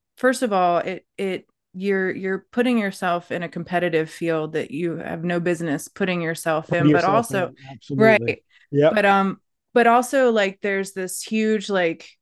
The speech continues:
Speaker 1: you know, heartbreak of, like, "Why aren't people, like, wanting to do my style? It's my style." And it's like, "Because, dude, if you don't have enough people actually asking for your style
Speaker 2: Mm-hmm.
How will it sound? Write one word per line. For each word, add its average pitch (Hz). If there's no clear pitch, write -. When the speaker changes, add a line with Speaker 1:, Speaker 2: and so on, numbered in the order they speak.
Speaker 1:
you 220
know, 170
heartbreak 208
of, 190
like, 185
"Why 220
aren't 254
people, 226
like, 214
wanting 214
to 202
do 208
my 180
style? 196
It's 190
my 196
style." 196
And 175
it's 202
like, 202
"Because, 254
dude, 190
if 190
you 220
don't 294
have 240
enough 202
people 196
actually 175
asking 175
for 220
your 220
style 220
Speaker 2:
Mm-hmm. 226